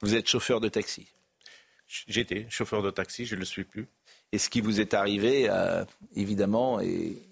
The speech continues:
Speaker 1: tout à fait exceptionnel. C'est un événement qui aura marqué votre vie, il y a avant et après,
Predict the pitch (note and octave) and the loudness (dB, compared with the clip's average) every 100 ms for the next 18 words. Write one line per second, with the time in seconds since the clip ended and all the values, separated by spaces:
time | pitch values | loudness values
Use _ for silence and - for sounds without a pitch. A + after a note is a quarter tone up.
0 | - - G2 G2 - G2 - F2+ - F#2+ | -20 -20 -8 -6 -2 -2 -2 -4 0 2
1 | G#2+ C3+ C3 - - F2+ F2 F#2 F#2 F#2+ | 2 2 0 -2 -2 0 2 2 4 4
2 | G2 G#2+ - G2 F#2 F#2 F#2 - F#2+ F#2 | 2 0 0 2 2 2 -2 2 2 2
3 | - G2 B2+ A2 G2 F#2+ G2 G2 F#2+ - | 0 -2 2 2 2 0 0 0 -2 -2
4 | B2+ | -4